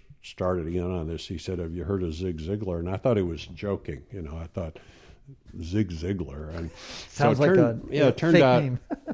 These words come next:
Speaker 1: It turned out he was a real guy. Not only was he Zig Ziglar, but he was from Yazoo City, Mississippi. <laughs> The, uh, you know, and I thought that was a joke too. But,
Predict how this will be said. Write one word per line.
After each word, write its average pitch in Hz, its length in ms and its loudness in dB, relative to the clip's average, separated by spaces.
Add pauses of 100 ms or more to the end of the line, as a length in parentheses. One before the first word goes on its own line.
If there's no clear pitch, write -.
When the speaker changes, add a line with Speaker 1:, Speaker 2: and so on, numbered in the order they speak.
(200)
Speaker 1:
It 127 180 -2
turned 165 220 6
out 131 160 8
he 127 80 8
was 117 240 4
a 101 60 4
real 117 260 6
guy. 107 260 4
Not 110 260 4
only 113 440 6
was 95 240 2
he 92 140 0
Zig 90 280 0
Ziglar, 92 520 0
but 82 140 -4
he 90 120 0
was 87 240 -4
from 92 240 -2
Yazoo 101 720 2
City, 101 440 0
Mississippi. 98 720 6
<laughs> 78 100 0
The, 104 320 -2
uh, 101 40 0
you 110 200 2
know, 104 300 4
and 101 100 0
I 127 120 4
thought 131 280 2
that 143 180 -2
was 113 140 -2
a 92 60 2
joke 90 360 -2
too. 139 220 4
But, 101 240 2